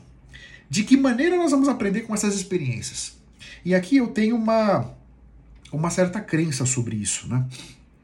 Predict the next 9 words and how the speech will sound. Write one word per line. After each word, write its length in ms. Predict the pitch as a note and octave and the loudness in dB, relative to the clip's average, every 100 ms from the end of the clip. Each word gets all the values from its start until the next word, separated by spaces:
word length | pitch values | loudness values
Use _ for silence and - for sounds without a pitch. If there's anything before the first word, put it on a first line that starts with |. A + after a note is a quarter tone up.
| - - - - - - - - - - - - - - - | -20 -20 -20 -20 -20 -20 -20 -20 -20 -20 -20 -20 -20 -20 -8
Nós 280 | C#3+ D#3+ C#3+ | -2 0 2
vamos 240 | G#3+ D4 | 2 2
aprender 540 | D#4 D#4 D4 C#4+ F3 C3+ | 0 2 2 2 0 0
com 100 | D#3 | -2
as 100 | C#3 | -2
nossas 280 | E3 E3+ C#3+ | -2 -2 -2
experiências 720 | - E3 C#3 C3+ C3+ C3 B2 | -2 -2 0 0 0 2 2
mais 240 | C#3 G3+ | 2 -2
profundamente 920 | - E3+ - C3+ A2 A#2 G3 G#3 A#3 | -4 -6 -2 0 0 0 -2 -4 -10